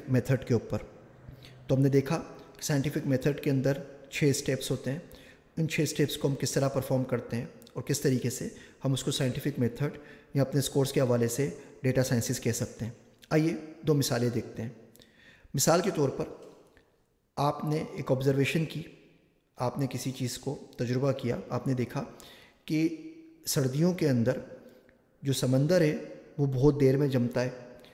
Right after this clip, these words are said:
जबकि कोई छोटा सा तालाब होगा तो उसका पानी बहुत जल्दी जम जाएगा। अब ये एक ऑब्जर्वेशन है। अब आप सवाल पूछते हैं कि ऐसा क्यों होता है, ऐसा क्यों हुआ कि समंदर तो देर में जमा और जो हमारे पास पून का वाटर था वो जल्दी जम गया।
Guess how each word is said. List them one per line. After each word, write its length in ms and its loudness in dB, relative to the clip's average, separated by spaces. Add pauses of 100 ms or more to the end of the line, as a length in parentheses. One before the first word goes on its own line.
(160)
जबकि 260 2
कोई 180 0
छोटा 280 2
सा 120 4
तालाब 400 4
होगा 340 2
तो 160 -4
उसका 200 0
पानी 320 2
बहुत 260 4
जल्दी 200 2
जम 180 2
जाएगा। 320 -2 (680)
अब 100 -2
ये 60 8
एक 100 2
ऑब्जर्वेशन 540 2
है। 60 -2 (800)
अब 80 0
आप 100 2
सवाल 260 8
पूछते 440 -2
हैं 160 -2
कि 100 -2
ऐसा 160 2
क्यों 260 0
होता 200 0
है, 100 -4 (260)
ऐसा 180 2
क्यों 240 0
हुआ 200 0 (520)
कि 60 2
समंदर 440 2
तो 140 0
देर 220 4
में 120 6
जमा 260 4 (580)
और 220 6
जो 280 6
हमारे 280 6
पास 240 0
पून 280 2
का 140 0
वाटर 300 4
था 120 2
वो 120 6
जल्दी 220 4
जम 180 6
गया। 200 2